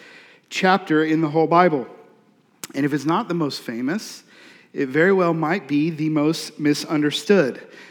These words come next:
Uh, the danger that we have in front of us today is because we've heard this so many times, we think we know it. And we should take a pause, um, when that happens.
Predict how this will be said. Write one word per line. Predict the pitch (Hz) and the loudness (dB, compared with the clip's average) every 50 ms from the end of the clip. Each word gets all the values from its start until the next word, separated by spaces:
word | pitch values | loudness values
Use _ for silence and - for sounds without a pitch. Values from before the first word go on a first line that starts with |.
| - - - _ | -20 -20 -20 _
Uh, | - - 143 139 | -6 -4 -4 -2
the | 131 147 | -2 -4
danger | 139 127 - 156 151 185 233 247 226 190 170 165 151 | -4 -2 -2 0 4 6 6 6 6 6 6 4 4
that | 147 156 151 | 4 2 0
we | 156 156 151 | 0 0 0
have | 151 156 151 147 | 0 0 0 0
in | 143 147 | -2 -4
front | 143 - 151 147 | -4 -4 -4 -4
of | 147 | -4
us | 147 135 - - | -6 -8 -6 -6
today | 151 143 139 143 143 143 | -4 -4 -2 -2 -2 -2
is | 139 139 135 135 | -2 -4 -6 -4
because | - - 143 - - 185 196 220 226 208 - | -6 -6 -6 -4 -2 0 2 2 2 2 0
we've | 208 196 160 - | -2 -4 -4 -4
heard | - - 185 208 208 196 | -2 0 2 2 4 2
this | 175 175 - - | 0 -4 -4 -2
so | - 165 | -2 0
many | 156 156 156 151 | 0 2 0 0
times, | - 151 147 147 151 143 147 - | -2 -4 -2 -2 -4 -4 -8 -10
we | - 156 170 165 | -8 -8 -8 -8
think | - - - - 196 233 226 - | -8 -12 -8 -4 -2 -2 -2 0
we | 233 226 196 | 0 0 0
know | 180 175 180 190 214 196 | 0 0 0 0 0 0
it. | - - - - - - - - _ _ _ _ _ _ _ _ _ _ _ _ _ _ _ _ _ _ _ _ - | -2 -4 -10 -14 -16 -16 -16 -16 _ _ _ _ _ _ _ _ _ _ _ _ _ _ _ _ _ _ _ _ -10
And | 127 139 | -6 -4
we | 151 170 | -4 -2
should | - 208 196 160 - | 0 -2 -2 -2 -2
take | - 196 190 190 190 | 0 0 2 2 0
a | |
pause, | 170 - - - 196 202 180 127 104 101 98 - - - - - - - _ _ _ - | -6 -6 -2 0 2 2 2 0 -4 -10 -12 -12 -14 -14 -14 -18 -20 -20 _ _ _ -10
um, | 143 139 135 135 131 123 131 131 127 120 _ - | -8 -6 -6 -6 -6 -6 -8 -8 -10 -14 _ -8
when | 156 147 147 | -6 -4 -2
that | 151 147 139 | -2 -4 -4
happens. | - 170 175 - - 131 120 104 98 - - - - | -2 -2 -2 -2 -2 -4 -8 -8 -10 -16 -18 -20 -20